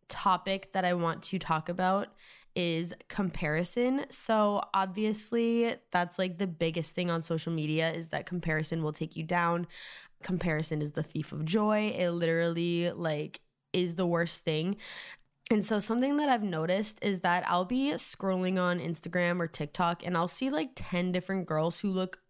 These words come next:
completely different from each other in, even in conflicting ways. Sometimes, like, someone will be, like,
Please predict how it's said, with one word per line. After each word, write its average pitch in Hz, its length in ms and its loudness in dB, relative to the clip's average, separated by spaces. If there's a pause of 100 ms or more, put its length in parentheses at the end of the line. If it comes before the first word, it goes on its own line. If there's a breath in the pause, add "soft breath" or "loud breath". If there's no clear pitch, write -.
(220)
completely 185 1000 2
different 160 400 -2
from 220 180 0
each 226 160 -2
other 233 340 0 (640 loud breath)
in, 175 460 2 (380)
even 277 280 4
in 262 140 4
conflicting 202 720 0
ways. 160 280 2
Sometimes, 226 520 0
like, 190 140 -2
someone 180 340 0
will 165 120 2
be, 165 180 -2
like, 156 280 -2